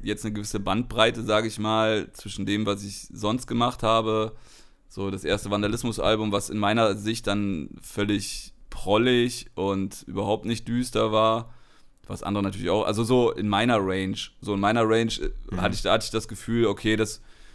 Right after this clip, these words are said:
Speaker 1: wa-, sind einfach wieder ein bisschen ruhigere Tracks. Ruhige Tracks heißt für mich automatisch ist es düster, weil, <laughs> ja, ich ja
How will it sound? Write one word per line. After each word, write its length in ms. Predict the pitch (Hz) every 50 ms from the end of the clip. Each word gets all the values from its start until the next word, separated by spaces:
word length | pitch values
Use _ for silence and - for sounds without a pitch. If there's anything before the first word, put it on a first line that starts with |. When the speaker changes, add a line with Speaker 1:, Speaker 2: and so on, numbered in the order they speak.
| - - _ _ - - -
Speaker 1:
wa-, 180 | - 101 87 98
sind 160 | 107 120 127
einfach 240 | 117 120 127 120 113
wieder 160 | 113 117 110
ein 40 | 107
bisschen 180 | 107 - - 110
ruhigere 520 | 101 101 117 135 156 151 143 131 135 131
Tracks. 520 | - - - 127 131 139 135 - - -
Ruhige 400 | 107 110 117 123 131 123 - 113
Tracks 380 | - - 120 117 120 117 - -
heißt 280 | 107 107 107 104 - -
für 120 | - 107
mich 180 | 113 123 117 -
automatisch 520 | 95 113 110 117 107 110 113 110 110 104
ist 120 | 98 101
es 140 | 101 101 98
düster, 600 | - 120 131 151 - - 147 147 147 147 143 120 85
weil, 420 | 92 104 104 104 104 101 92 - - - - - - - - - - - - - - - - _
<laughs> 680 | - 113 - - - 160 131 - - 139 104 - - -
ja, 400 | - 104 107 107 104 98 - - - - - - - - - - - - - - - - - - - - - 80 85 - - - 85 85
ich 140 | 131 -
ja 100 | 113 107